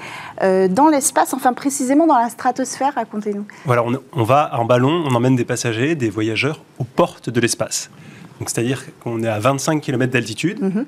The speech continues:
Speaker 2: Les avions, pour, euh, référence, volent à dix kilomètres.
Speaker 1: Ouais.
Speaker 2: Là, on va être à vingt-cinq kilomètres, donc quinze kilomètres au-dessus.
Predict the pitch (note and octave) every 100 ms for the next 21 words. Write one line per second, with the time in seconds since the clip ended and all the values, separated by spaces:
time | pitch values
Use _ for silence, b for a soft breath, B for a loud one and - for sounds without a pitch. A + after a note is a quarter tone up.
0 | - G#2 A#2 A2 C3+ C3+ A2+ G#2+ G#2 G#2
1 | - B2 B2+ A2+ G2+ G2 A#2 - B2+ G3
2 | - - F#3 F#3 - B B - B2 B2+
3 | - G#2+ C3+ C#3+ C#3 - A#2 F3 A2+ G2
4 | - - - C3 A#2+ - A2+ -